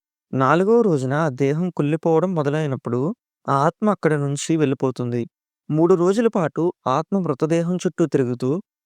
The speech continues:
ఆ దేహంలోనికి తిరిగి ప్రవేశించాలని ప్రయత్నిస్తుంది.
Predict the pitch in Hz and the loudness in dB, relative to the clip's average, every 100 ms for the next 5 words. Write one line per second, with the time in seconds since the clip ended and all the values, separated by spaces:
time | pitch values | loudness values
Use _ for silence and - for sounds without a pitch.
0 | _ - 139 139 170 190 226 226 220 214 | _ -2 0 2 2 4 2 0 0 -2
1 | 190 165 165 175 160 160 160 160 - 151 | -2 0 0 2 2 2 -2 -4 -2 -2
2 | 135 - 131 - 131 - 131 123 | -2 -2 -4 -4 -8 -6 -6 -6